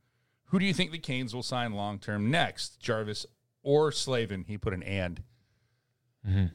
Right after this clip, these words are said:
Speaker 1: I'm gonna make it an "or" question. I think Jacob Slavin is the one you look at for the long-term deal.
Speaker 2: Yeah, I think when you look at Jacob's contract, two years remaining, but we'll be in a very similar situation as Sebastian Aho next summer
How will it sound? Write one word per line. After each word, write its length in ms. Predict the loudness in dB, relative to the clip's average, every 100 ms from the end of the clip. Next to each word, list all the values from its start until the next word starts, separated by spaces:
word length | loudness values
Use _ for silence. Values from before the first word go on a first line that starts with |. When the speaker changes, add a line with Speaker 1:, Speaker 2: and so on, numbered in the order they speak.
| -4
Speaker 1:
I'm 120 | 0
gonna 120 | 2
make 200 | 4 2
it 80 | 0
an 80 | -2
"or" 260 | -2 -2 -2
question. 600 | -4 -2 -2 -4 -10 -10 -14 -20 -14
I 60 | -8
think 220 | -8 -6
Jacob 320 | -4 -4 -6
Slavin 320 | -8 -8 -10 -14
is 80 | -12
the 240 | -10 -10 -12 -20
one 160 | -12
you 120 | -8
look 180 | -6 -6
at 140 | -10 -10
for 120 | -10 -6
the 60 |
long-term 460 | -6 -6 -8 -10 -10
deal. 200 | -12 -4
Speaker 2:
Yeah, 220 | 8 10 12
I 80 |
think 160 | 10 8
when 100 | 6
you 80 | 6
look 180 | 4 4
at 120 | -2 -6 _ -14
Jacob's 340 | -2 0 0 -2
contract, 440 | 0 2 2 2
two 140 | 8 10
years 300 | 10 8 6
remaining, 520 | 4 4 4 2 -6 -14 _ _ _ _ 0
but 200 | 4 4 0 _ 0
we'll 120 | 6
be 120 | 8
in 100 | 8
a 80 | 6
very 200 | 6 6
similar 400 | 4 2 4 2
situation 580 | 4 2 4 2 2 2
as 80 | 2
Sebastian 400 | 2 2 0 0
Aho 200 | 0 0
next 240 | 0 2 4
summer 340 | 4 4